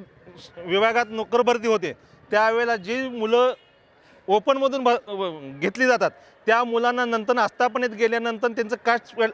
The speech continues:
कास्ट सर्टिफिकेट मागितलं जातं आणि त्यावेळेला ते नोकरीच्या आशेनं, त्यांच्या नोकरीच्या वरिष्ठांच्या आदेशानं ते कास्ट सर्टिफिकेट जमा केलं जातात. पण त्याच वेळेला त्या संबंधित भरती झालेल्या विद्यार्थ्यांनी, अ, युवकांनी जर म्हणले, "मी ओपनमधनं भरती झालो, मी कास्ट सर्टिफिकेट देणार नाही," अशी ठाम भूमिका घेतली,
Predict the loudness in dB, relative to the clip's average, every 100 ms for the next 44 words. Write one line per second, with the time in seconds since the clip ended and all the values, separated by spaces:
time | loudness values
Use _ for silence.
0 | -4 -2 0 2 -2 0 -4 0 -2 -2
1 | 2 2 2 -2 -6 -6 -2 0 2 2
2 | 4 2 0 -2 -2 -2 -2 2 2 2
3 | -2 -4 -4 -6 -2 -2 -2 0 2 2
4 | 0 -10 -20 0 2 4 2 2 4 2
5 | 2 0 0 -2 -2 -4 0 0 2 -2
6 | -4 -2 0 0 0 -2 0 -4 -8 -10
7 | -6 -2 2 0 0 0 0 0 -4 0
8 | -2 -2 -2 -2 -2 -2 2 2 2 0
9 | 0 0 2 0 -2 -6 -4 -2 -4 -6
10 | _ -20 -18 -6 2 2 4 0 -2 -4
11 | -18 -14 0 2 2 2 0 0 2 2
12 | 2 -2 -4 -2 -2 -2 0 0 0 -2
13 | 0 0 -2 -2 -2 0 0 -2 0 -2
14 | -2 0 0 2 0 0 0 -4 -6